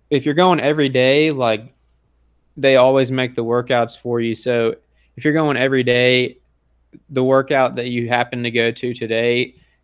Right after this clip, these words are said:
could be, like, they could have gone absolutely ham yesterday, and, like, it's kinda like a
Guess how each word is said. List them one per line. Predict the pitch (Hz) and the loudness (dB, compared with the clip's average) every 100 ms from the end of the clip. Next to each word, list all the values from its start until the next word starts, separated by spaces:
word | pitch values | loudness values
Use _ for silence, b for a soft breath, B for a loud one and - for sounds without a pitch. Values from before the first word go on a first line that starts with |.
| - | -6
could | 131 127 | -4 -2
be, | 123 123 120 | -2 0 0
like, | 117 113 107 101 - _ - - - | -2 -2 -2 -6 -18 _ -20 -20 -4
they | 127 | -4
could | 127 135 | 0 0
have | 123 | 0
gone | 123 117 113 _ _ - | -4 -4 -6 _ _ -2
absolutely | 127 127 135 127 117 117 | -2 -2 -4 -4 -4 -6
ham | 107 - 123 127 117 110 110 | -8 -4 0 0 0 -2 -2
yesterday, | 113 113 117 104 101 98 104 _ | -4 -4 -6 -2 -2 -2 -6 _
and, | - 117 110 | -8 -6 -6
like, | 104 101 | -6 -6
it's | 110 - | -8 -8
kinda | 113 107 | -8 -6
like | 104 104 | -6 -6
a | 104 104 | -6 -6